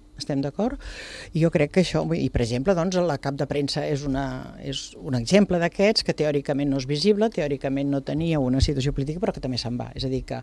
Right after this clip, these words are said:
quan se'n va un, tuc, tuc, tuc, tuc, tuc, tuc, van canviant tots. I efectivament, per mi els canvis molt importants són el que hi ha hagut urbanisme, per suposat. Jo crec que l'urbanisme és molt important perquè queda per la ciutat, per bé o per mal,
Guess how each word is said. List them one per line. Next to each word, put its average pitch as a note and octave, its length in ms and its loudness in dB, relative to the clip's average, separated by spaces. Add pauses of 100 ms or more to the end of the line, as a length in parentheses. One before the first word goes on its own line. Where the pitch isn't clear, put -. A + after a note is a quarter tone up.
(280)
quan D3 200 -2
se'n D#3 160 4
va D3 120 6
un, F#3 140 4
tuc, C#3 140 -2
tuc, B2+ 120 -6
tuc, C#3 160 -2
tuc, C#3 160 -2
tuc, F3 160 -2
tuc, B3+ 280 4 (120)
van D#3 160 2
canviant B2+ 320 0
tots. - 240 -8 (480)
I E3+ 80 2
efectivament, E3+ 640 6 (120)
per D#3+ 120 2
mi F#3 220 6
els - 100 0
canvis D3+ 380 4 (100)
molt E3+ 480 10
importants F3+ 560 2
són D#3+ 160 2
el C3 80 -2
que D#3 80 4
hi C3 60 4
ha - 20 -2
hagut B2+ 160 0
urbanisme, B2 480 0
per F#3 160 0
suposat. C#3+ 560 0 (160)
Jo B2+ 80 -2
crec C#3 240 -4
que C#3+ 80 2
l'urbanisme C#3 560 2 (400)
és D#3+ 160 0
molt E3+ 160 6
important C#3 480 2
perquè - 320 2
queda D#3+ 320 8
per C3 160 0
la B2+ 80 2
ciutat, - 480 -4
per G#3 160 4
bé D#3+ 80 10
o - 80 0
per C3 160 2
mal, C#3 240 0